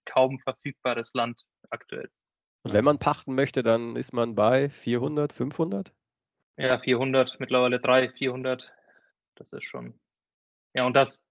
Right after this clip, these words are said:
Speaker 1: im Verhältnis gesehen, da ist kaum noch Geld zu verdienen.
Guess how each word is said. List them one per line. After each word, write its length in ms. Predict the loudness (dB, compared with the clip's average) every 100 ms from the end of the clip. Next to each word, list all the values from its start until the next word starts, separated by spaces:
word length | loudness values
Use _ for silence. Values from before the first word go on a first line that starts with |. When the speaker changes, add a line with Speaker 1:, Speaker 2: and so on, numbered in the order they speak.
| -10
Speaker 1:
im 120 | -2
Verhältnis 460 | 0 2 0 -6 -6
gesehen, 580 | -2 0 0 -2 -12 _ _ _
da 80 | -6
ist 220 | -4 -6
kaum 220 | -2 -2 -2
noch 200 | -8 -4
Geld 260 | -4 -4
zu 100 | -8
verdienen. 380 | -12 -12 -12